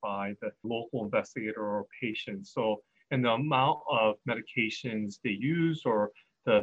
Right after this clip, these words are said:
threshold for doing sinus surgery was really dependent on the various site. And I wish we had kind of been able to follow them through to see how they, you know, got better or worse, but,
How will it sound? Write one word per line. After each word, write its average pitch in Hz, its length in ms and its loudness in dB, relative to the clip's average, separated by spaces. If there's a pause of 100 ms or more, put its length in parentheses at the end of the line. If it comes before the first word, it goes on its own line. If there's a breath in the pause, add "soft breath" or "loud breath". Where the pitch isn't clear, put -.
(120)
threshold 135 580 2
for 120 100 -8
doing 104 200 -6
sinus 110 340 -6
surgery 104 520 -2
was 101 260 -2
really 151 180 2
dependent 107 540 -6
on 107 140 -6
the 98 80 -4 (320)
various 107 400 -4
site. 104 280 -6 (520 soft breath)
And 131 320 2 (260)
I 143 80 2
wish 196 320 2
we 147 200 -2
had 131 200 2 (240)
kind 131 140 0
of 120 180 -2 (300)
been 127 120 -2
able 127 220 -2
to - 100 -12 (140)
follow 127 280 2
them 107 200 -4 (120)
through 131 560 0
to - 80 -16 (280)
see 123 260 0 (160)
how 110 340 2
they, 104 220 -4 (480 soft breath)
you - 100 0
know, 107 120 2
got 131 320 -2
better 131 180 2
or 120 240 0
worse, 127 500 -2
but, 98 240 2